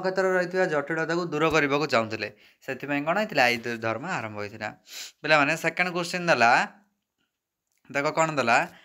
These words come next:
ଭକ୍ତି ଆନ୍ଦୋଳନର ସାର କଥା ଗୁଡ଼ିକ କ'ଣ ଥିଲା? ଭକ୍ତି ଆନ୍ଦୋଳନର, ଦେଖ ପିଲାମାନେ କ'ଣ ଦେଲା, ଉତ୍ତର ଦେଖିବା। ଦୁଇ ନମ୍ବର, ଖ ନମ୍ବର କ'ଣ ଦେଲା ଦେଖ। ଭକ୍ତି ଆନ୍ଦୋଳନର ସାର କଥା ଗୁଡ଼ିକ ହେଲା, ସରଳ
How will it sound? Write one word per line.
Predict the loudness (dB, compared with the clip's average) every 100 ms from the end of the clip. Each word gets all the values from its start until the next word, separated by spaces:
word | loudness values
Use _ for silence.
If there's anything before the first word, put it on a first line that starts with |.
| _ _ _ _
ଭକ୍ତି | 2 2 2 4
ଆନ୍ଦୋଳନର | 4 4 2 2 0
ସାର | 4 4 4
କଥା | 2 2 2
ଗୁଡ଼ିକ | 4 4 4
କ'ଣ | 4 2
ଥିଲା? | 2 4 2 2 _ _ _ _ _
ଭକ୍ତି | 2 2 4 4
ଆନ୍ଦୋଳନର, | 6 6 4 0 -4 -6 -4
ଦେଖ | -2 0
ପିଲାମାନେ | 2 2 2
କ'ଣ | 0
ଦେଲା, | 4 6 6
ଉତ୍ତର | 4 0
ଦେଖିବା। | 0 2 6 6 6 2 -16 _ _ _ _ _ _ -10
ଦୁଇ | -8
ନମ୍ବର, | -6 -4 -4
ଖ | 0 0 0
ନମ୍ବର | 0 0
କ'ଣ | 0
ଦେଲା | 4 4
ଦେଖ। | 4 -2 -10 _ -20 -20 _
ଭକ୍ତି | 0 0 2 4
ଆନ୍ଦୋଳନର | 4 4 2 2 0
ସାର | 2 2
କଥା | 2 0 0
ଗୁଡ଼ିକ | 0 2
ହେଲା, | 2 4 4 4 -4 _ _ _ _
ସରଳ | -2 2 4 6